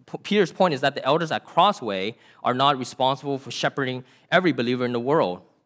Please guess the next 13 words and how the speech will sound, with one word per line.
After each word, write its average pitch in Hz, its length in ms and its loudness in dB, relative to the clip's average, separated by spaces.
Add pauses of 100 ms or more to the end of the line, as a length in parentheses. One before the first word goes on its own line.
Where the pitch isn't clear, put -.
(600)
or 156 180 4
even 156 220 0
every 135 200 -2
believer 139 320 -2
in 131 80 -2
Bakersfield. 123 600 -4 (1040)
They 135 160 2
are 120 140 4
called 156 400 2
to 131 60 -6
shepherd 151 440 0
a 113 80 -6
specific 170 720 -6